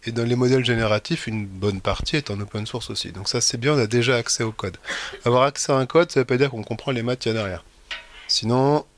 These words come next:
on fait n'importe quoi. Donc on a accès au code, on a accès à la théorie.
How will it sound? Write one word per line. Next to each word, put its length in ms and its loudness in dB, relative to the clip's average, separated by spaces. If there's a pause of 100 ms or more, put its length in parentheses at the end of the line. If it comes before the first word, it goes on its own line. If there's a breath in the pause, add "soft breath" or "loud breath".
(360)
on 60 -12
fait 160 -4
n'importe 360 -6
quoi. 160 -12 (540 loud breath)
Donc 200 -2
on 120 2
a 80 6
accès 240 2
au 120 6
code, 340 4 (140)
on 120 2
a 60 4
accès 220 0
à 20 4
la 80 2
théorie. 400 2